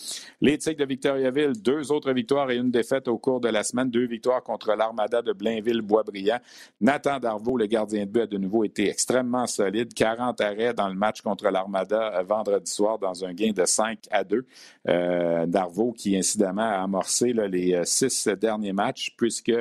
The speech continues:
son coéquipier Gabriel Daigle participait au défi mondial des moins de dix-sept ans. Daigle qui sera de retour au cours des prochains jours. Les Voltigeurs de Drummondville avaient bien amorcé leur séquence de trois matchs dans les Maritimes.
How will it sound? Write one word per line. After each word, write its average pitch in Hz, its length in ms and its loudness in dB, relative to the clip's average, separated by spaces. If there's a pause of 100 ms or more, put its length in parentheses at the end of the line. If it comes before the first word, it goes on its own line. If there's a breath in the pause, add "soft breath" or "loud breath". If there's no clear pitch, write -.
(440 loud breath)
son 123 240 2
coéquipier 117 500 0
Gabriel 107 480 0
Daigle 104 400 0
participait - 640 0
au 107 100 -2
défi 101 240 0
mondial 98 480 2
des 92 140 0
moins 98 180 0
de 92 60 -4
dix-sept - 400 0
ans. 101 100 0
Daigle 98 400 0
qui - 120 -8
sera 90 200 2
de 92 60 -2
retour 98 340 0
au 90 100 -2
cours 101 200 0
des 87 120 0
prochains 98 440 0
jours. 143 320 0 (480 loud breath)
Les 135 100 8
Voltigeurs 165 460 -2
de 147 80 -2
Drummondville 139 420 0
avaient 123 200 0
bien 143 220 0
amorcé 147 460 0
leur 135 180 0
séquence 131 440 -2
de 120 80 0
trois 127 280 0
matchs 139 260 -6
dans 127 100 0
les 113 100 -4
Maritimes. 110 600 0